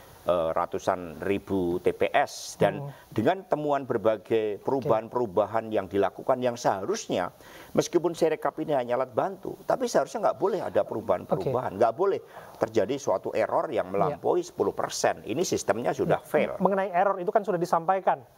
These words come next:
Speaker 2: dan, eh, sudah ada semacam koreksi dan pengakuan dari komisioner.
Speaker 1: Tapi
Speaker 2: Tapi bi-
Speaker 1: pengakuan kan berubah-ubah. Dulu,
Speaker 2: Hmm.
Speaker 1: eh, protes bahwa matinya I T K P U karena hackers.
Speaker 2: Hmm.
Speaker 1: Setelah orang membuktikan, akhirnya diralat. Dulu,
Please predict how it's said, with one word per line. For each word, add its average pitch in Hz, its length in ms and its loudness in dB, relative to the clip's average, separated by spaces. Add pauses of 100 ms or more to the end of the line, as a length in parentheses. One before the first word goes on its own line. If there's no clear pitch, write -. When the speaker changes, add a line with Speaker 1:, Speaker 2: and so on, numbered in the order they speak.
(180)
Speaker 2:
dan, 170 460 2
eh, 156 160 -6
sudah 165 340 2
ada 180 60 2
semacam 170 400 -2
koreksi 175 500 0
dan 185 160 2
pengakuan 208 720 0
dari 165 160 0
komisioner. 147 500 -2 (140)
Speaker 1:
Tapi 175 160 4
Speaker 2:
Tapi 214 200 2
bi- 269 120 -4
Speaker 1:
pengakuan 220 240 0
kan 196 160 0
berubah-ubah. 131 760 0
Dulu, 151 260 2 (520)
Speaker 2:
Hmm. - 20 2
Speaker 1:
eh, 98 260 2 (320)
protes 175 560 2
bahwa 98 480 2 (400)
matinya 117 720 0
I 107 160 -2
T 117 80 -6
K 110 160 2
P 117 160 0
U 185 80 0
karena 117 320 -4
hackers. - 560 -4 (120)
Speaker 2:
Hmm. 160 360 -2
Speaker 1:
Setelah 131 320 2
orang 131 240 -2
membuktikan, 131 560 0
akhirnya 147 320 -2
diralat. 85 400 0 (560)
Dulu, 120 520 2